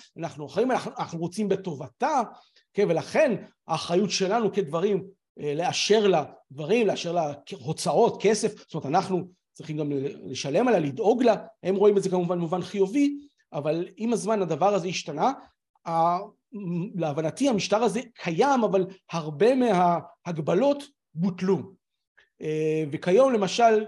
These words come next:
אישה סעודית שרוצה להתחיל לעבוד במקום עבודה מסוים, לא צריכה יותר אישור של הגבר שלה, היא לא צריכה אישור בשביל, אה, ללמוד במקומות מסוימים. אגב, היה גם,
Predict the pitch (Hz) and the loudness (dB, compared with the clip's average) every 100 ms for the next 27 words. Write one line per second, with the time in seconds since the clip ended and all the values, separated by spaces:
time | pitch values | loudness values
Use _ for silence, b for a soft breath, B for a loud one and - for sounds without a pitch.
0 | 202 175 - 196 190 202 185 170 156 190 | -6 -10 0 0 0 -2 -4 -8 -4 2
1 | 180 165 147 135 180 175 165 175 160 180 | 4 4 2 -2 -2 0 0 -4 -4 -4
2 | 156 147 214 262 226 254 254 - B 190 | -4 -2 -2 -2 -4 -6 -6 -10 B 4
3 | 233 226 208 190 190 170 - 180 170 156 | 4 2 0 2 2 -2 -4 -6 -4 -4
4 | 143 240 247 - 233 226 - B B - | 2 2 2 0 2 2 0 B B -12
5 | 175 175 180 160 190 180 151 - 160 156 | -10 -4 -2 0 2 2 0 -6 -4 -2
6 | 147 139 143 202 240 226 208 220 208 185 | 0 0 2 4 4 2 -2 0 -2 -4
7 | 208 214 - B B - 175 202 175 190 | -4 -4 -6 B B -4 4 4 6 4
8 | 208 | 4